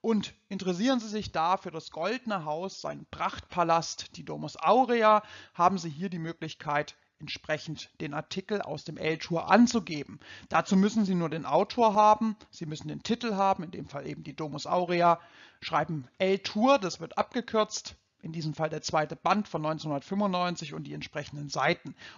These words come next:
Und damit haben Sie das gut nachgewiesen und haben eine Grundlagenliteratur dazu angegeben. Also nutzen Sie, wenn Sie sich in Rom bewegen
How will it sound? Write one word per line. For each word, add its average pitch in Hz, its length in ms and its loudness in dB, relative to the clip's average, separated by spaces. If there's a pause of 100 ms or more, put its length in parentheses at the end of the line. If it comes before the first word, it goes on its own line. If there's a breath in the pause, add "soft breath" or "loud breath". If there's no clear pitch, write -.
Und 156 160 -6
damit 160 300 2
haben 160 160 0
Sie 147 80 -8
das - 240 -12
gut 196 260 -4
nachgewiesen 220 800 0 (180 loud breath)
und 143 180 -8
haben 156 200 2
eine 165 240 -12
Grundlagenliteratur 170 1300 -4 (140)
dazu - 300 -12
angegeben. 156 640 -10 (360 loud breath)
Also 185 420 8
nutzen 226 400 -4
Sie, 220 220 -4
wenn 180 160 -6
Sie 160 100 -12
sich 160 160 -8
in 151 120 -10
Rom 214 280 0
bewegen 208 480 -2